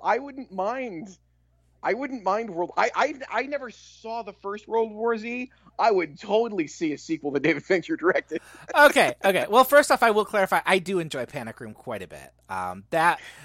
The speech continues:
Speaker 2: that was one of the most fun experiences I've had watching a, a thriller, was sitting in there watching when she knocks the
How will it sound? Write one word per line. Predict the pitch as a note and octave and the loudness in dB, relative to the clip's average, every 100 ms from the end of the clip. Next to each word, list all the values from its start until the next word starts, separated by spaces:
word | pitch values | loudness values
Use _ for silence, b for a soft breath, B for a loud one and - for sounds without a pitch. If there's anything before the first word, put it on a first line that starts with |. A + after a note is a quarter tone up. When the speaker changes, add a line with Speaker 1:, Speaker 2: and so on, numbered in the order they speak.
| B | B
Speaker 2:
that | D3+ G3 G#3+ | 4 6 6
was | A3 F#3 | 4 0
one | G3 F#3+ | -2 0
of | |
the | F3 D#3 D3+ | -2 -4 -4
most | D#3+ F3 - - | -2 -2 -4 -6
fun | E3+ E3 D#3+ D#3+ | -2 -2 -2 -6
experiences | D3+ - - D#3 D3 C#3 | -10 -12 -12 -12 -10 -8
I've | C#3 | -8
had | C3 C3+ B2 | -6 -8 -6
watching | A#2+ A#2+ C#3+ B2 | -6 -6 -8 -12
a, | B2 | -12
a | A#2+ | -12
thriller, | - - C#3+ D3+ F3+ G3+ - B B - | -16 -12 -8 -6 -6 -8 -12 B B -2
was | D#3 D3+ | 0 2
sitting | - F#3 F3+ F#3+ E3 | 0 -2 -2 -4 -4
in | D#3 | -4
there | D#3 D3 D3+ | -2 0 -2
watching | C#3+ C#3 C#3 - F3+ D3+ C#3+ | -4 -4 -4 -4 -12 -12 -12
when | C3+ B2+ B2 A#2 | -12 -12 -12 -14
she | - - C3 | -14 -14 -14
knocks | B2+ B2 C#3+ - - | -8 -6 -6 -10 -16
the | - C3+ | -12 -12